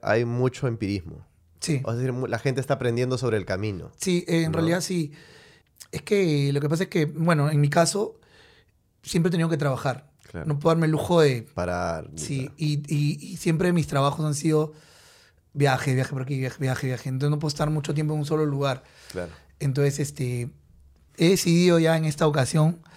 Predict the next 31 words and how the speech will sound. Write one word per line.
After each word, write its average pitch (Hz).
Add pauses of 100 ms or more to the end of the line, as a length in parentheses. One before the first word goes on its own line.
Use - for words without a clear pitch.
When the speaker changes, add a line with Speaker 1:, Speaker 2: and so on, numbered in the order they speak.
(540)
Speaker 2:
eh, 131
rodearme 156
de 147
un 151
mejor 156
equipo, 160
porque 185
Speaker 1:
Ujú. 185
Speaker 2:
en 175
real-, 190
mira, 160
tengo 202
veinte 202
años, 196
más 185
de 202
veinte 190
años 170
cantando. 143 (1040)
Eh, 135
creo 196
que -
me 170
he 170
ganado 175
un 175
nombre 170
en 147
la 135
cumbia 147
ya. 143